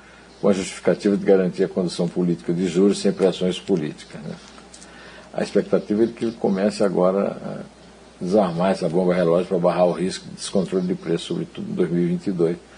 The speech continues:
depois de um período longo de queda de juros. Enquanto a família Bolsonaro continuar brincando de revólver de brinquedo com seringa de vacina, estaremos muito longe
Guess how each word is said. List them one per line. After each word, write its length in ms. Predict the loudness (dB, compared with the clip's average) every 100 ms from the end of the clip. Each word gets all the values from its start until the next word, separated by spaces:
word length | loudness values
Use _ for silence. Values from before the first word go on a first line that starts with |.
| -20 -20
depois 260 | -8 2 2
de 60 | 4
um 60 |
período 320 | 2 4 4
longo 360 | 4 4 4 2
de 120 | -4
queda 320 | -2 0 2
de 100 | 0
juros. 320 | -4 -6 -8 -10 -16 -20 -20 _ -20 -20 -20 -20 -6
Enquanto 640 | -4 -4 2 6 6 4 2
a 60 |
família 500 | 2 2 6 8 8
Bolsonaro 720 | 6 2 2 0 2 0 -2 -6 _ _ _ -12
continuar 480 | -8 -2 4 6 6
brincando 680 | 4 2 4 6 6 4
de 100 | 4
revólver 520 | 8 8 8 8 8 6
de 80 |
brinquedo 540 | 2 0 2 4 4 2
com 120 | -8
seringa 440 | -4 -2 0 2
de 80 | 2
vacina, 480 | 4 4 2 -12 -12 -18 _ _ -20 -20 -20 -20
estaremos 960 | 0 6 8 8 6 4 0 -4 -14 -20 _ _ _ _
muito 640 | -2 4 6 6 2 2 6
longe 640 | 6 6 6 2 -4